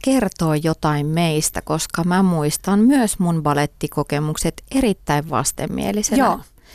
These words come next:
Speaker 1: Kyllä mä siellä kiltisti kävin ja opettelin, mut mä en, mä en koskaan nauttinut siitä.
Speaker 2: Ja tässä onkin mun mielestä tästä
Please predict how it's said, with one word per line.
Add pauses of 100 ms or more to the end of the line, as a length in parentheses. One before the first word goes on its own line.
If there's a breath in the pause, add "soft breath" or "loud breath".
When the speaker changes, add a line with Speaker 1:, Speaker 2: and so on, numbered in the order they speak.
(260 soft breath)
Speaker 1:
Kyllä
mä
siellä
kiltisti
kävin
ja
opettelin,
mut
mä
en, (200)
mä
en (100)
koskaan
nauttinut
siitä. (920 loud breath)
Speaker 2:
Ja
tässä
onkin
mun
mielestä
tästä